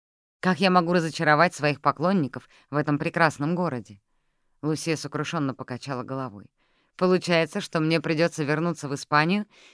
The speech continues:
вместе со своими товарищами. Без них я не могу поехать дальше.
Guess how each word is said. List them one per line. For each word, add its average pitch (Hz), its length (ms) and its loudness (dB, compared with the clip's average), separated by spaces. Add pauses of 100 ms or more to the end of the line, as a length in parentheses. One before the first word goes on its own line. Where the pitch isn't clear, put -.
вместе 165 480 0
со 180 100 -10
своими 147 400 0
товарищами. 113 720 -10 (300)
Без 160 240 0
них 196 240 0
я 214 80 0
не 196 100 0
могу 190 220 0
поехать 127 420 -4
дальше. 113 420 -10